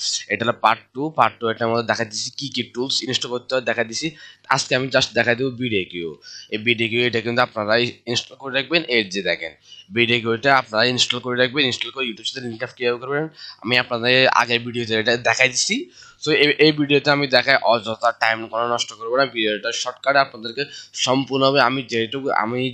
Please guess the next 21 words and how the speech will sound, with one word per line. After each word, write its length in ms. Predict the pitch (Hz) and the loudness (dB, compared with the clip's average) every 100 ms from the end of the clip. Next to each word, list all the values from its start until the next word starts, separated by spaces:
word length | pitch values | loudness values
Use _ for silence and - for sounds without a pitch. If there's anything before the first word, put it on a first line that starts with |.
| 110 | -8
যেরকমভাবে 600 | 127 120 117 113 113 110 123 | -6 -6 -4 -6 -2 0 0
এই 60 | 131 123 | -2 -4
ভিডিও 200 | 120 117 92 | -4 2 2
এসইও 260 | - 117 110 | 2 -4 -6
করি, 160 | 117 123 117 | 0 2 2
র্যাঙ্কিং 280 | 113 - 131 120 | 0 -6 -18 -14
করি, 160 | 127 160 - - - _ - | -10 -8 -8 -10 -12 _ -2
ওটা, 180 | 143 139 147 139 - - | 2 4 4 -2 -6 -10
ওটা 180 | 123 147 147 | -2 2 2
আমি 120 | 117 131 | 0 -2
আপনাদের 200 | 127 123 120 | -4 -4 -4
মাঝে 120 | 117 110 | 0 2
শেয়ার 160 | - 113 | 2 0
করবো, 140 | 98 92 87 | -2 -12 -8
ঠিক 100 | 123 131 | -4 -2
আছে? 140 | 156 - - - _ 101 | -2 -6 -12 -20 _ -8
আপনারা 220 | 101 123 123 | -2 -2 0
সব 80 | 151 | 2
মনোযোগ 280 | 143 131 120 107 | 2 2 -2 -8
দিয়ে 140 | 110 117 98 | -2 0 2
দেখবেন। 320 | 90 90 | 0 -6